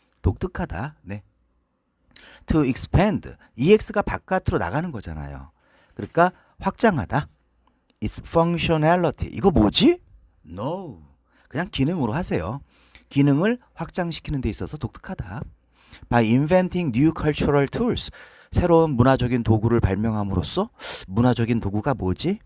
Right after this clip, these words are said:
이건 지금 첫 문장이잖아요. 그냥 도구로 하세요. 도구를 만들어냄으로써 기능을 넓혀나가는 데 있어서는 독특하다. 이제 이해가 좀 되시잖아요.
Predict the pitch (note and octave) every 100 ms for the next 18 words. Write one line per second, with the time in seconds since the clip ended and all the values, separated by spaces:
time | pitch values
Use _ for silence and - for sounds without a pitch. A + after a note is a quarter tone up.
0 | - _ _ _ _ _ _ A2 D#3 F3+
1 | F3+ A#3+ E4+ E4+ D4 E3 G2+ F2 F2+ -
2 | G#3+ A#3 B2 D3 G#3 G#3 A3+ A3+ A#2 E2+
3 | G2+ - _ _ - _ - D3+ D#3+ F#3+
4 | F#3+ C3 A2 D#3 F3 D3 B2 A#2 G#2+ F#3+
5 | G3+ _ _ _ - C#3+ C#3 D#3 G3+ F#3
6 | G2+ A#2 - F3+ D3 C#3+ B2+ A2+ A2 F3
7 | C#3 - - F3+ - A#2+ E3+ _ _ _
8 | _ _ _ A3 A3+ F3 G3 G3 F3+ F#2+
9 | - C3+ F#2+ D2+ D#2 F2